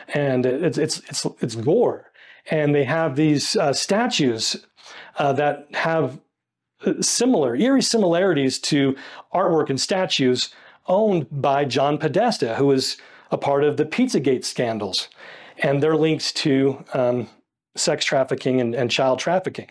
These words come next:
So what kind of individual owns this house? It's just some, some random guy in a more upper class neighborhood in, in Salt Lake City. John and Marcia Price, with a huge background in government, tons of different positions in government,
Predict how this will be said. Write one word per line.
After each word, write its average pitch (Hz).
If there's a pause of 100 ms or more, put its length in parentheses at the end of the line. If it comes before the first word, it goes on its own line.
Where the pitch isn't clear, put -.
(680)
So 165
what 240
kind 240
of 190
individual 175
owns 190
this 139
house? 107
It's 143
just 196
some, 185
some 135
random 165
guy 147 (380)
in 151
a -
more 135
upper 151
class 151
neighborhood 151
in, 131
in 123
Salt 139
Lake 139
City. 214 (1040)
John 208
and 143
Marcia 175
Price, - (800)
with 139
a 127
huge 233
background 147
in 151
government, 127 (160)
tons 202
of 160
different 165
positions 139
in 156
government, 123